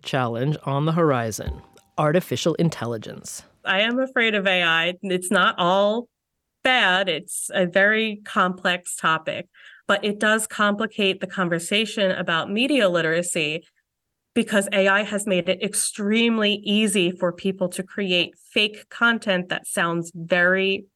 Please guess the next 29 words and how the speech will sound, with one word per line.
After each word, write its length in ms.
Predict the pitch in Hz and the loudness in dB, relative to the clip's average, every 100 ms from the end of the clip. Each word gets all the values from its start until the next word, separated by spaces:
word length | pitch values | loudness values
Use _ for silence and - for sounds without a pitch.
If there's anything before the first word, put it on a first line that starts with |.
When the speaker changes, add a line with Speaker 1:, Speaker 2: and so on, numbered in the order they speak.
| _ | _
Speaker 2:
real. 460 | 214 247 165 95 - - - - _ _ | 0 2 2 0 -6 -14 -20 -20 _ _
Someone 600 | - - 233 220 220 220 | -6 0 0 0 0 0
showed 440 | - 180 185 196 | 0 0 0 -2
me 420 | 190 165 160 165 - | -4 -2 -2 -2 -2
an 140 | 196 - | -2 2
A 160 | 196 208 | 2 4
I 220 | 190 185 | 4 2
created 580 | 185 240 214 185 180 175 | 0 -2 2 2 2 0
song 640 | - 214 196 185 165 170 175 - - _ _ | -2 2 2 2 2 0 -4 -8 -20 _ _
where 240 | 202 180 170 | 2 4 4
it 180 | 190 185 | 0 -2
sounds 480 | 226 196 202 202 | 0 2 0 -2
like 300 | 214 175 175 | 0 0 0
the 80 | - | -4
voice 360 | 185 196 196 196 | 0 2 2 0
of 180 | 170 - | -4 -6
Plankton 720 | - 196 196 202 202 170 170 175 | -2 0 0 -2 0 0 0 0
from 260 | 185 160 | 0 0
SpongeBob 680 | 170 - 196 185 180 151 160 | -4 0 0 0 0 0 0
singing 340 | - 185 170 | -2 0 0
System 320 | 175 190 202 190 | -2 -2 2 2
of 120 | 175 | 2
a 40 | |
Down 300 | 180 202 196 | 2 4 2
songs, 480 | 196 151 127 123 175 | 0 -2 -4 -6 -6
and 180 | - 190 | 0 0
it 120 | - | 0
sounded 560 | - 185 247 254 233 185 | -2 2 2 4 0 0
very 400 | 170 226 240 | 2 4 4